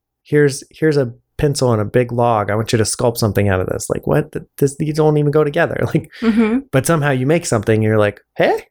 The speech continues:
Speaker 1: it's pretty good, right?"
Speaker 2: So it's, like, being impressed with yourself
Speaker 1: Mm.
Speaker 2: by what you could create.
Speaker 1: Mm.
Speaker 2: And al-, it's,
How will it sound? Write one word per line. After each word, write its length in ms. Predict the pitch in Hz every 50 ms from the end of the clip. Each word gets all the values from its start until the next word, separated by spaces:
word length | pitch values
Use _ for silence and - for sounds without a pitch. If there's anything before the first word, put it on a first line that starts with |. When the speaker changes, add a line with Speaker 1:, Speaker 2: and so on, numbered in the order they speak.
| _ -
Speaker 1:
it's 140 | 151 -
pretty 240 | - - 190 214 208
good, 220 | 185 302 370 - 135
right?" 340 | 151 190 392 427 403 381 - _ _
Speaker 2:
So 160 | - - 240
it's, 160 | 233 233 - 240
like, 440 | 226 214 208 190 - - - _ _
being 320 | - 233 233 233 226 214 190
impressed 580 | 170 175 180 - - 220 214 220 - - -
with 120 | 196 180 -
yourself 680 | 170 180 - - - 151 - - - - - 208 214 -
Speaker 1:
Mm. 340 | 131 117 107 101 98 98 - _ _ _ _ - 202 -
Speaker 2:
by 300 | - 190 180 175 175 180
what 160 | 175 185 180 185
you 100 | 196 196
could 200 | - 196 180 -
create. 960 | - - 185 170 165 170 180 185 165 151 151 156 - - - - - - - - _ -
Speaker 1:
Mm. 180 | 123 117 107 190
Speaker 2:
And 120 | 208 196
al-, 180 | - 196 - -
it's, 200 | - 208 196 -